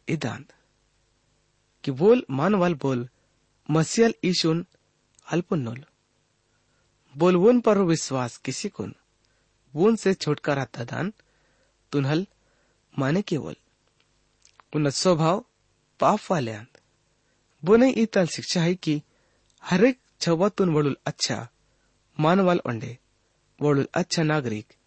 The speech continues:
आयना शिक्षा से से सेमटे। इदे अच्छा याल, छवा तुन वड़ुल अच्छा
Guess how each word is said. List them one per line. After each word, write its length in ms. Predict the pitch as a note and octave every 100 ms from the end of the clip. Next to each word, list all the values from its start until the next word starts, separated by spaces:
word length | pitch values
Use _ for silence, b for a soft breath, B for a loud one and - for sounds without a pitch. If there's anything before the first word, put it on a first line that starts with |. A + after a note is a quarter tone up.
| _ _ _ -
आयना 260 | B2+ A#2+
शिक्षा 460 | A#2+ F#3+ - G3+ A3 _ _ _ _
से 180 | - D3
से 140 | C3+ -
सेमटे। 400 | A#2+ - - _ _ _ _ _ _ _ _ _ _ _
इदे 420 | D#3+ C3+ C#3 G#2+ - _ -
अच्छा 320 | C3 - G#3
याल, 220 | E3+ A2+ - _ _ _ _ _ _ _ _ -
छवा 280 | G3+ G#3
तुन 200 | A#3 G#3+
वड़ुल 280 | F3+ E3 D3 -
अच्छा 400 | - - A2+